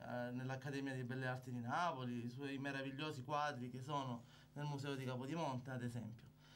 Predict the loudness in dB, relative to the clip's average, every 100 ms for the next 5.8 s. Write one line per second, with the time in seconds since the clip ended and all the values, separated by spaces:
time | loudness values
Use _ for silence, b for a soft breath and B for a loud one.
0 | B -2 0 2 2 2 0 0 2 2
1 | 4 6 6 6 4 2 0 -2 -2 -2
2 | -2 2 2 2 0 0 -2 0 6 6
3 | 4 2 2 2 0 -2 -2 -2 0 2
4 | 4 4 0 -2 -2 0 0 -2 -2 -2
5 | -2 -4 -6 B B B -4